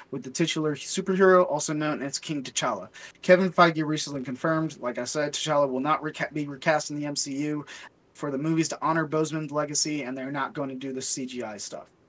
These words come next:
Um, so, like, there, there, there's this thing, uh, of a, uh, quote or, uh,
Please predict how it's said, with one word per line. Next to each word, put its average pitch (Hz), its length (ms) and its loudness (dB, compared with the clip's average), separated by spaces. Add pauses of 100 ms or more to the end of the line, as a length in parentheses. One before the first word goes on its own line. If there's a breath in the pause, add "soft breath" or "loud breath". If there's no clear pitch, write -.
(280)
Um, 147 520 -4 (580)
so, 160 720 6 (120)
like, 156 520 2 (300)
there, 175 320 10
there, 175 220 4 (100)
there's 160 520 0
this 156 260 2
thing, 147 440 -2
uh, 131 500 0
of 131 220 -4
a, 123 640 -4
uh, 110 380 -8 (420)
quote 151 540 2 (100)
or, 127 320 -8
uh, 123 200 -6